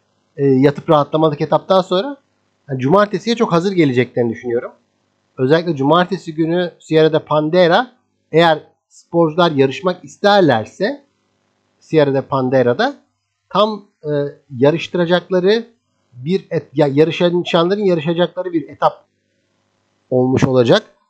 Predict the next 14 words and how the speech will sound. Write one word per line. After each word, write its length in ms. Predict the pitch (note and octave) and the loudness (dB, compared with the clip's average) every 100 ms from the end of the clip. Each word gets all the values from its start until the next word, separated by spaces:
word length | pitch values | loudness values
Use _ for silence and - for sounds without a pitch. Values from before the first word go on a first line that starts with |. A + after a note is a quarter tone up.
| - | -4
Ve 300 | D#3+ F3+ - | -2 -2 -4
gerçekten 640 | D3+ F3+ F3+ D3+ D#3+ F3+ | 0 0 -2 -2 -2 0
de 120 | G3+ G3 | 2 2
hani 200 | E3 D3 | 4 4
Robert 380 | D3 D#3+ D#3 | 4 2 0
Tavares'in 640 | F3 E3 F3+ D#3+ F3+ E3+ - _ _ A#2 | 2 2 2 -4 -2 -4 -6 _ _ 0
rekorunu, 720 | C#3+ C#3+ E3 D#3+ E3+ E3 - _ _ _ - | 0 2 -2 0 2 2 -2 _ _ _ -8
e, 40 | C3 | -8
kovalıyor 460 | - D3+ C#3 C#3 C3+ | 0 0 2 2 2
biliyorsunuz, 560 | C#3 C3+ C3+ B2+ - _ _ _ _ _ _ - | 4 4 2 -2 -4 _ _ _ _ _ _ -4
e, 280 | B2+ A#2+ A#2+ | 2 4 6
Roglic. 440 | D3 D3+ A#3 A#3 - _ _ - | 4 2 -6 -14 -20 _ _ -10
E, 300 | C#3+ C3+ C3+ - | -2 0 0 -6
işte 340 | - E3+ D#3+ | 0 4 4